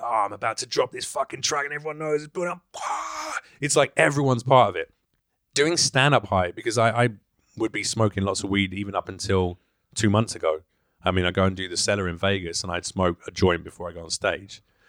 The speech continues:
So I would regularly do ma-, uh, um, regularly do stand-up high, but I, it would be, it's like no one, well, everyone knows, but they don't. It's like no one else is high. So for me, it's like I'm adding an extra challenge onto how to be this funny.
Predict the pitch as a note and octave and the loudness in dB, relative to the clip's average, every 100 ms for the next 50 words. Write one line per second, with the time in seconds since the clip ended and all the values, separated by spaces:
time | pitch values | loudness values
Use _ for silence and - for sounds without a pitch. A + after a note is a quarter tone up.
0 | _ - - F#2+ F#2 - G#2 G2 F#2+ A2+ | _ 0 6 6 4 -8 -8 0 4 4
1 | G#2+ F#2+ F#2 F#2 F2 F2+ F2+ - F#2 E2+ | 4 0 0 -4 -4 -2 -2 -2 -4 -6
2 | E2+ - - F2+ F2 G#2+ A2+ G#2 G2 F#2 | -8 -10 -2 -2 2 2 2 -2 -4 -8
3 | F#2+ E2+ - A2+ F2 F2 _ _ _ _ | -6 -8 -2 0 0 -4 _ _ _ _
4 | _ A2+ A#2 A2 A#2+ - A2+ G#2+ A2+ A2 | _ 6 6 6 4 2 -2 0 0 2
5 | G#2 G#2 - A2+ - A#2+ G#2+ - _ _ | 0 -2 -4 -6 -4 -2 -4 -6 _ _
6 | G#2 G#2 B2 B2+ B2 A#2 A#2 - _ _ | 2 6 6 6 2 -4 -10 -16 _ _
7 | - B2+ E3 F3 B2+ C#3 C#3 B2+ G#2+ A2 | 6 8 10 8 6 6 6 4 0 -2
8 | G2+ A2 F#2+ D#2+ _ _ _ _ - A2 | 2 4 4 0 _ _ _ _ 2 6
9 | C#3 D3+ C#3 D#3+ B2 F#2 F2+ E2+ E2+ _ | 6 8 8 6 2 0 2 2 -2 _
10 | _ - A2 A2 B2 D#3+ A#2+ G2 G#2 F#2+ | _ -2 0 2 6 6 4 2 0 2
11 | G#2+ A2+ A2 G#2+ G2+ - G2+ G#2+ - G#2+ | 0 0 0 0 -2 -4 -2 -2 -4 -8
12 | - G2+ G2+ A#2 C3+ - G2 G2 G2 - | -8 -2 0 0 -2 0 0 0 -2 -2
13 | G#2 G#2 - F#2+ G2+ F#2+ - G#2 G2+ A#2+ | -2 -2 -6 -2 -2 -2 -2 2 2 0
14 | C3+ | -4